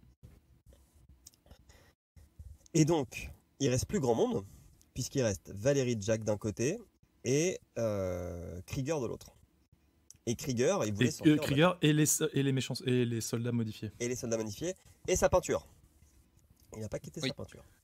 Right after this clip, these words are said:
Speaker 1: Et puis, bah, Krieger, il arrive au quai,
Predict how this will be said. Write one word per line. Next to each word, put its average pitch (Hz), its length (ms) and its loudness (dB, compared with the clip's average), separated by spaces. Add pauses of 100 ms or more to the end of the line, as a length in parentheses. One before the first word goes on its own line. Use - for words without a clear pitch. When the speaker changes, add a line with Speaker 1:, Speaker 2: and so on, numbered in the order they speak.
(1300)
Speaker 1:
Et 135 120 2
puis, 190 220 0
bah, 127 320 6
Krieger, 156 440 4
il 117 180 4
arrive 135 220 4
au 110 160 4
quai, 175 300 0